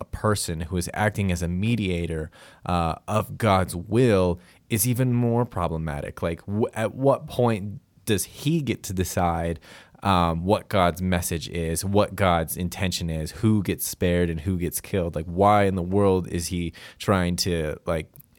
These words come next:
i-, is, does he think that he needs to kill this baby? Why, why have people on a boat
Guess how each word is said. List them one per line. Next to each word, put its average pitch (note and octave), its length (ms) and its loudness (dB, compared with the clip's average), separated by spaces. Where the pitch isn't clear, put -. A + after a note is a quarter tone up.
i-, F#2+ 200 0
is, F#2+ 120 -4
does - 280 -4
he G2 100 -2
think F2 220 -4
that D2 120 -2
he F#2+ 120 -4
needs F2+ 200 0
to D#2+ 60 -10
kill F2 180 -2
this D#2+ 160 -4
baby? F2 260 0
Why, A#2+ 400 4
why C#3 280 6
have C#3+ 320 2
people A#2+ 300 -6
on G2+ 180 -2
a F#2 40 0
boat F2+ 440 2